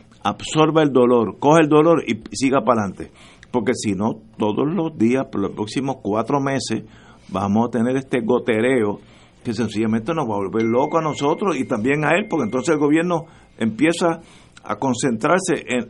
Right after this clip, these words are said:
en la defensa de, de lo que fueron, no mentiras, pero inaccuracies, eh, cosas que no eran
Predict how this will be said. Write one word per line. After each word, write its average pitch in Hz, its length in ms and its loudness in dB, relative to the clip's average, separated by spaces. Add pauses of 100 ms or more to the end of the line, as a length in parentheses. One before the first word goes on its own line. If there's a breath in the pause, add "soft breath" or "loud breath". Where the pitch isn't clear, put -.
en 113 200 0
la 107 200 0
defensa 131 840 0 (500 soft breath)
de, 107 540 -2
de 98 420 -2
lo 101 180 -6
que 98 260 -6
fueron, 131 540 0 (480 soft breath)
no 127 180 0
mentiras, 156 520 -2
pero 110 320 -2 (1080 soft breath)
inaccuracies, 117 1000 -2
eh, 98 140 -4
cosas 143 300 -4
que 147 100 -4
no 127 100 -2
eran 139 240 -4